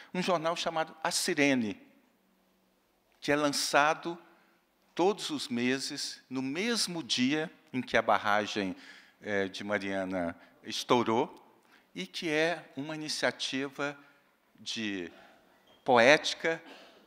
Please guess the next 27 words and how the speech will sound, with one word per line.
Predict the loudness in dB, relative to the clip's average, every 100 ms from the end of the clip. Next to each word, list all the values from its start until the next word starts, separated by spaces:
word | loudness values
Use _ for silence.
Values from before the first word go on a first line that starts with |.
| -6
política, | 0 2 0 0 -4 -2 -2 -4 -6 -10
identitária, | 0 0 2 -2 -2 4 6 6 4 0 -4 -14 -20 -14
que | -10
reúne | -2 0 2 2 0 -2
jovens | 2 2 2 -2 -6 -8 -10
jornalistas | -8 -8 -4 -6 -4 -8 -8 -10 -10 -14 -12
que |
acabaram | -8 -6 -2 0 0
de | -4
se | -8 -8
formar | -4 -4 -2 -4
na | -4
universidade | -10 -8 -8 -8 -6 -4 -4 -8 -16 -20 -20 -18 -2
com | 0 0 -4 -14 _ _
moradores | -6 0 0 0 -2 0 -4
atingidos. | -4 -4 -6 -6 -8 -10 -14 -18 -20 _ _ _ _ _ _ _ _ _ _
Né? | -6 -6 -8 -18
Foi | -12 -12 -12 _
emocionante, | -14 -10 -6 -4 -2 -2 -4 -6
né? | -8 -8 -8
Quem | -10 -10 -12
do | -14 -12
sesc | -4 -2 -2 -4 -10
estava | -6 -2 -2 0
lá, | 0 2 0
foi | -4 -8
um, | -8